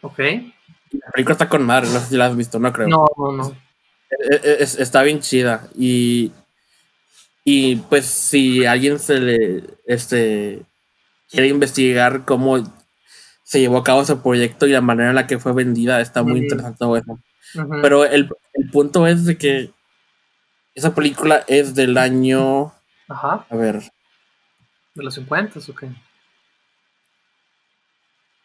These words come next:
Speaker 2: Uh, más o menos, sí. Este,
Speaker 1: ¿De qué año?
Speaker 2: <laughs> me viene, me viene la, el año en que se desarrolla, pero no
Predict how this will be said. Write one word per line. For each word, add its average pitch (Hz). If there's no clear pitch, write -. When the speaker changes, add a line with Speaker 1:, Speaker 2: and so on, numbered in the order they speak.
Speaker 2:
Uh, 170
más 175
o 170
menos, 127
sí. 113
Este, 110
Speaker 1:
¿De 139
qué 139
año? 127
Speaker 2:
<laughs> 151
me 123
viene, 127
me 131
viene 135
la, 143
el 127
año 139
en 139
que 131
se 131
desarrolla, 123
pero 117
no 117